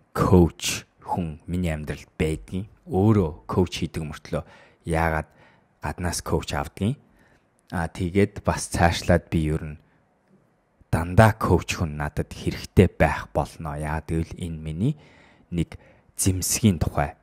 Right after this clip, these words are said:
гэдэг тухай яриа. Тэгээ яагаад гэдэг дээр нь нэг хэд хэдэн өнцгөөс ярилцъя гэж бодсон юм аа. Тэгээ би өмнө энийг, а, нэг хэдэн дугаарын өмнө ярьжсэн санаа байгаад байгаа, тийм ээ. Элитүүд нь буюу агуу хүмүүсийн нэг хийж чаддаг зүйл нь юу вэ гэхээр тэд нар тогтвортойгоор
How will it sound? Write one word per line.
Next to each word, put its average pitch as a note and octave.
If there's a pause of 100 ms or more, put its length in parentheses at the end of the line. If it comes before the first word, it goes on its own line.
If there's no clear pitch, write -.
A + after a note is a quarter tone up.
(640)
гэдэг E2
тухай D#2
яриа. D2+
Тэгээ D#2
яагаад C3
гэдэг -
дээр D#2
нь - (600)
нэг E2
хэд F#2
хэдэн D#2
өнцгөөс -
ярилцъя D#2
гэж -
бодсон -
юм C#2+
аа. - (360)
Тэгээ A2
би C3
өмнө C#3+
энийг, G#2 (360)
а, D#2+
нэг E2
хэдэн A2+
дугаарын D#2+
өмнө D2+
ярьжсэн D#2
санаа D2
байгаад C#2+
байгаа, -
тийм E2
ээ. - (1000)
Элитүүд A#2
нь F#2+
буюу F2+
агуу G2
хүмүүсийн F#2
нэг D#2
хийж -
чаддаг -
зүйл D#2
нь D2+
юу D#2
вэ -
гэхээр -
тэд -
нар E2
тогтвортойгоор A#2